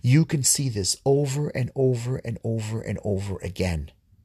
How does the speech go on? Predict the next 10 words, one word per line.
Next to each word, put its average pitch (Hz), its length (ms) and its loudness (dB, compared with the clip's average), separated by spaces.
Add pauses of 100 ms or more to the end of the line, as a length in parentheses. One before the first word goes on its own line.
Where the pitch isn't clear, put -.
(1700)
And 113 180 6
we 120 120 4
have 101 360 -2
leaders 139 420 2
within 131 220 -2
the 127 80 0
church 104 500 -2 (120)
that 101 560 -4
are 90 420 -4 (920)
deliberately 98 1200 2